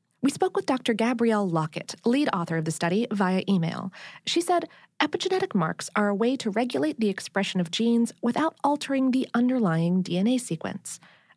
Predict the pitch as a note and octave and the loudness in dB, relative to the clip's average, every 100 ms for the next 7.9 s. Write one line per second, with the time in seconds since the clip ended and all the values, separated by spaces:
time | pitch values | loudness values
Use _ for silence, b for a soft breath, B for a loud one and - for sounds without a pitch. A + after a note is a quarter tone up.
0 | - B3+ F#4 F4 - D#3 - E3 - G#3+ | -2 2 2 0 -2 -2 0 2 2 2
1 | A#3 A#3+ - C#4 - C4+ G#3 F#3 F3+ B | 0 -4 -4 -2 -2 -2 0 0 -2 B
2 | - D#4 E4 C#4+ C4 B3 A3 - A3+ A#3 | -6 -2 2 2 2 0 0 0 2 2
3 | - G#3+ F3 E3 F3+ E3+ A3 A#3 A3+ B | 0 0 0 0 0 2 4 2 0 B
4 | - A3+ - D#4 D#4 B3+ B3 B3 A#3 A3+ | -6 -6 -2 -2 0 0 0 0 0 0
5 | - A3+ A3+ A3 - - - A#3+ - A3 | 0 0 -2 0 -2 -2 0 0 2 0
6 | A3 G#3+ G#3 - C#4+ - F3+ D#3 D3+ E3 | 2 2 0 2 0 0 -4 -2 0 0
7 | - G3+ F#3+ A3 G3 - - - - | 0 2 2 2 0 -2 -6 -6 -10